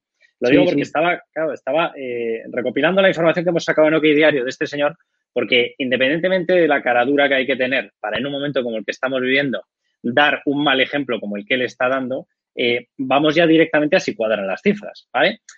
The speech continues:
Speaker 1: Este señor ha tenido la cara dura, lo vuelvo a repetir, de subirse desde setenta y seis mil quinientos en pleno dos mil veinte, de setenta y seis mil quinientos euros, su sueldo a ochenta y cuatro mil novecientos. No está mal la subida, ¿vale? No está mal la subida. Pero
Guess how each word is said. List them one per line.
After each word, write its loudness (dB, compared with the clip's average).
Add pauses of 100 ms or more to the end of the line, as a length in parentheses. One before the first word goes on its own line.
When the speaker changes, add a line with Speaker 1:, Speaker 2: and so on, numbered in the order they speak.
(140)
Speaker 1:
Este 0
señor 2
ha 2
tenido 2
la 2
cara 2
dura, -4
lo -14
vuelvo -6
a -4
repetir, -6 (320)
de 0
subirse -2
desde -2
setenta -6
y -2
seis -4
mil -2
quinientos 0
en -4
pleno 4
dos 2
mil 4
veinte, 2
de -2
setenta -4
y 0
seis -2
mil 0
quinientos 0
euros, 0 (240)
su 0
sueldo 6
a 6
ochenta 0
y -6
cuatro -2
mil 0
novecientos. -6
No -2
está 0
mal 4
la 4
subida, -8
¿vale? -6
No -8
está -6
mal -4
la -2
subida. -14 (480)
Pero 2